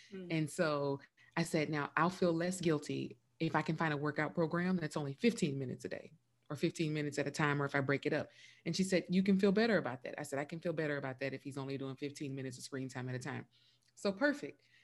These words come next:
Speaker 2: Is he still getting screen time? Yeah, he is. You know, would I prefer he not be? Would I prefer to be hands-on with him during that time? Yeah, but he's gonna watch his YouTube for fifteen minutes while I get this workout in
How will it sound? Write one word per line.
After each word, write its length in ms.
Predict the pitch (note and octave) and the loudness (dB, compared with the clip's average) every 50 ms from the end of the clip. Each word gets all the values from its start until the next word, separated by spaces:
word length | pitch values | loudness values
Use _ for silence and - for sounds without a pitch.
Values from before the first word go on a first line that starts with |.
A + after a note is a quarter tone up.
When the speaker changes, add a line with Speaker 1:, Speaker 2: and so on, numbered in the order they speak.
| _ _ _ | _ _ _
Speaker 2:
Is 160 | - F3 F3+ F3 | 4 4 4 6
he 100 | G3 F#3+ | 4 2
still 180 | F#3+ A3 A3 | 4 4 4
getting 200 | F#3+ A#3 A3 G3 | 4 4 2 0
screen 280 | F#3+ - A3+ A#3+ C4 C4+ | 0 2 2 4 4 4
time? 280 | C4 D#4 D#4 D#4 D#4 D4 - - | 4 4 2 2 0 0 -4 -8
Yeah, 420 | D#3+ C3+ C3 D3+ E3+ G3 A3 A#3 A3+ | -6 -4 -2 -2 0 -2 -2 -2 0
he 280 | - G#3 A#3 C4+ C4+ A3+ | 2 4 6 6 8 6
is. 180 | A3 B3 A#3+ - | 6 4 0 -2
You 180 | - G3+ A3 G#3+ | 4 6 8 8
know, 280 | G#3 G3 G3 G#3+ A#3+ G#3+ | 10 8 6 4 4 6
would 140 | G3 G3 | 6 8
I 80 | G3+ G3+ | 8 8
prefer 340 | G3 G3 G#3 G3 G3 G#3+ G#3+ | 6 6 4 8 10 10 12
he 140 | G#3+ A3+ A3 | 12 12 12
not 300 | G#3 G#3 G3+ A3 - G#3 | 12 12 10 10 8 6
be? 180 | B3 B3+ C4+ | 8 8 8
Would 140 | C4+ A3+ F#3+ | 10 10 8
I 40 | F#3 | 8
prefer 260 | F#3+ F#3+ F#3 - G3 | 6 4 4 6 8
to 60 | F#3+ | 8
be 140 | F#3 F#3 F#3 | 8 8 8
hands-on 440 | F3+ G3 F#3+ G3+ G3+ F#3+ G#3 G#3 G#3 | 8 10 10 10 10 10 10 10 10
with 140 | A3 A3+ A3 | 10 10 10
him 80 | A3 | 8
during 200 | G#3 A#3 A#3 A3+ | 8 8 8 8
that 120 | A#3 A3+ A3+ | 6 6 6
time? 320 | A#3+ A#3+ A#3 B3 B3+ B3+ - - - - - - - _ | 6 6 6 6 4 2 0 -6 -14 -16 -16 -18 -6 _
Yeah, 500 | - G3+ G#3+ A3 G#3 F#3+ F#3 F3 F3+ G3+ G#3+ - - - - _ | 8 12 12 12 12 12 12 10 8 4 2 0 -8 -20 0 _
but 140 | - G3+ F#3+ | 6 8 8
he's 240 | F#3+ F#3+ A#3+ B3 A#3+ | 8 8 6 6 8
gonna 180 | - E4+ E4 | 8 8 8
watch 300 | D4+ C4 C4 C#4 D4 C#4+ | 10 8 8 6 4 4
his 200 | - B3+ A3+ G3+ | 4 4 6 8
YouTube 400 | G#3+ A#3 A3+ A#3 - F3+ E3 D#3+ | 8 6 6 8 8 6 6 6
for 100 | - E3+ | 2 0
fifteen 420 | E3+ - F3+ E3+ - - A3 G#3+ G3+ | 0 0 0 2 4 4 6 8 8
minutes 300 | F3+ E3 D#3 D#3 - - | 6 6 4 0 -2 -2
while 120 | D#3+ D#3 | 0 0
I 80 | D#3 D#3 | 2 2
get 160 | D#3 E3 E3 | 0 0 2
this 180 | - G#3+ G#3 | 2 2 4
workout 380 | A3 G#3+ F#3 F#3 F#3 D#3+ D#3 D3 | 6 6 6 6 4 2 2 2
in 400 | D3 C#3+ C#3+ D3 E3+ G3 F#3 F#3+ | 0 0 2 2 2 2 2 0